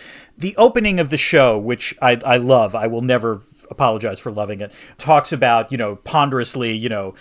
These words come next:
where do we think the Egyptians or the Toltecs or the Mayans came from? And that is apparently somewhat resonant with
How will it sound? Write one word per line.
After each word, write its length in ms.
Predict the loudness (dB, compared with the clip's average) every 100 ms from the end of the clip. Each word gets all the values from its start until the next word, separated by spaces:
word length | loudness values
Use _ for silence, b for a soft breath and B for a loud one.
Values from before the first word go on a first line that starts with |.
| B B B _
where 280 | 2 4
do 60 | 4
we 100 | 0
think 220 | -4 -6
the 100 | -6
Egyptians 760 | -6 -6 -8 -6 -10 -10 -14 -14
or 120 | -12
the 80 | -12
Toltecs 760 | -10 -4 -4 -6 -12 -12 -12
or 40 | -12
the 100 | -8
Mayans 580 | -4 -4 -4 -8 -12
came 280 | -14 -14 -16
from? 280 | -14 -14 -14 B B B
And 160 | -2 0
that 80 | 0
is 80 |
apparently 560 | -2 -6 -2 -2 -2 -6
somewhat 540 | -4 -6 -2 -2 -2
resonant 460 | 0 0 0 -6 -4
with 260 | -6 -6